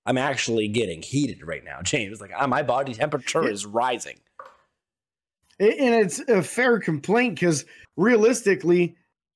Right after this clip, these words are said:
Speaker 2: this team can't run a screenplay to save their lives. So when you do that, it's not gonna work. Like, you can't bank on that until you figure out the timing of a screenplay. And they haven't been able to do that successfully for four or five years.
Speaker 1: Yep.
Speaker 2: Uh, so there's so much that needs figured out.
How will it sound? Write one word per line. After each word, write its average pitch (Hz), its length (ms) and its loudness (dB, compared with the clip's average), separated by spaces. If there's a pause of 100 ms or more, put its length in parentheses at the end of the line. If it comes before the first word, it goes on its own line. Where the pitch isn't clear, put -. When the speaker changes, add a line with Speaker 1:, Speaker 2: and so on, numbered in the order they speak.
(240)
Speaker 2:
this 240 240 0
team 247 200 2
can't 220 220 0
run 196 120 2
a 185 40 4
screenplay 190 560 2
to 135 60 0
save 165 240 0
their 143 120 -2
lives. 147 480 -2 (260)
So 180 280 2
when 190 260 2
you 180 120 4
do 196 240 2
that, 170 220 4
it's 143 140 -6
not 180 160 0
gonna 147 140 -4
work. 143 400 -2 (120)
Like, 143 240 -2
you 156 140 -4
can't 185 260 -2
bank 175 280 -2
on 151 140 0
that 147 140 -2
until 143 240 -4
you 151 80 -2
figure 151 300 -2
out 147 120 -2
the 139 80 -8
timing 151 420 -6
of 127 80 -8
a 127 40 -10
screenplay. 139 640 -6 (380)
And 160 120 0
they 165 80 2
haven't 165 260 2
been 165 140 2
able 165 180 2
to 156 80 0
do 165 160 2
that 165 200 2
successfully 147 680 -4
for 135 140 -8
four 151 200 0
or 143 60 0
five 139 260 -6
years. 139 400 -8 (240)
Speaker 1:
Yep. 98 220 -8
Speaker 2:
Uh, 135 240 -4
so 151 340 0 (300)
there's 170 240 2
so 190 460 2
much 156 320 0
that 160 120 0
needs 156 260 0
figured 139 340 -4
out. 160 280 -2